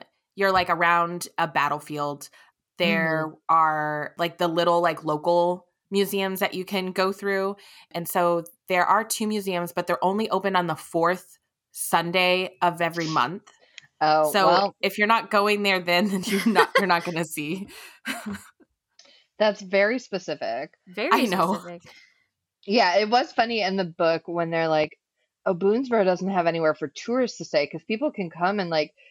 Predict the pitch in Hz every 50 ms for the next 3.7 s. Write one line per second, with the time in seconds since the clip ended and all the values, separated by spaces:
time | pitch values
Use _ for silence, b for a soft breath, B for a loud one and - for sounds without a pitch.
0 | b - - - 214 196 196 - 196 185 170 - 165 156 - - - 175 165 180
1 | 190 175 165 156 156 151 - - 180 160 151 139 139 139 156 170 165 160 - 143
2 | 135 127 131 135 131 131 135 135 151 _ - - 151 151 147 151 156 - b b
3 | b b b b b b _ _ _ 196 202 214 214 202